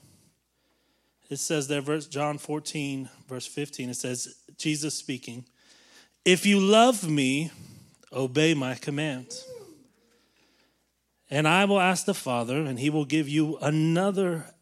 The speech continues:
advocate who will never leave you. He is the Holy Spirit who leads into all truth.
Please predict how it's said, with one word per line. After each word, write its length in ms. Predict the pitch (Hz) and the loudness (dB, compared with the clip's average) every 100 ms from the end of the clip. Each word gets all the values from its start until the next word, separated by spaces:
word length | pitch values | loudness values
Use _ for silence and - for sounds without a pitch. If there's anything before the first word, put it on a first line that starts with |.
| _ | _
advocate 960 | - 170 160 151 - 123 - 127 - - _ _ _ _ _ _ _ _ _ _ | -8 -4 -4 -6 -10 -12 -14 -20 -20 -20 _ _ _ _ _ _ _ _ _ _
who 160 | 147 147 | -2 0
will 140 | 143 | 2
never 480 | 139 156 175 180 185 | 0 0 0 0 0
leave 480 | 170 160 156 135 117 | 2 2 0 -2 -8
you. 220 | 120 131 - - | -16 -18 -20 -4
He 640 | 190 196 185 190 190 185 | 2 2 4 8 10 8
is 400 | 156 120 - - - - - - _ | 6 0 -6 -8 -16 -20 -20 -20 _
the 160 | 120 143 | -2 0
Holy 340 | 135 160 143 | 4 4 2
Spirit 720 | 135 - - - 120 107 113 - _ _ _ _ _ _ | 0 -4 -8 -6 -8 -8 -14 -20 _ _ _ _ _ _
who 100 | 139 | -2
leads 880 | 135 139 175 185 190 156 - - - - _ _ _ _ - | 2 4 4 4 2 0 -6 -8 -12 -20 _ _ _ _ -8
into 240 | 131 - | -6 -2
all 300 | 123 135 151 | 0 2 0
truth. 640 | 147 - 131 131 - - | -4 -10 -12 -16 -20 -20